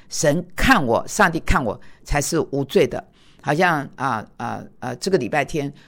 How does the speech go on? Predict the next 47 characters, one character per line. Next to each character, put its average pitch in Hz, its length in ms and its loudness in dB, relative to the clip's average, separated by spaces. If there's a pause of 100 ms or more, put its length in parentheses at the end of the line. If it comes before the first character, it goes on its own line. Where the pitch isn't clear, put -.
我 143 100 -2
们 147 160 -2
讲 110 440 -6
那 147 180 -6
个， 123 260 -4 (180)
你 147 120 -6
到 190 160 6
底 160 100 -4
是 147 160 -8
神 135 240 -2
的 139 120 0 (160)
儿 127 160 -2
女 143 260 -8 (220)
还 147 200 -4
是 143 320 -2 (120)
孤 156 260 2 (160)
儿？ 104 340 -6 (300)
然 139 160 -2
后 170 80 2
就， 151 340 0 (440)
呃， 123 200 -2
用 151 340 0
一 143 100 -4
个 156 80 4
测 202 360 2
验， 160 240 2 (360)
啊， 113 260 0
这 196 140 -6
个 196 80 0
测 208 160 -2
验 170 180 -2
是 156 140 -6
以 127 80 -4
前 123 200 -4
我 101 140 -4
在， 160 320 2 (280)
呃， 139 180 0
救 190 200 4
赎 151 160 -4
主 123 140 -6
教 160 260 4
会 139 160 0
的， 117 80 -4
以 95 80 -6
前 135 220 -6
我 117 100 -6
们 127 300 -10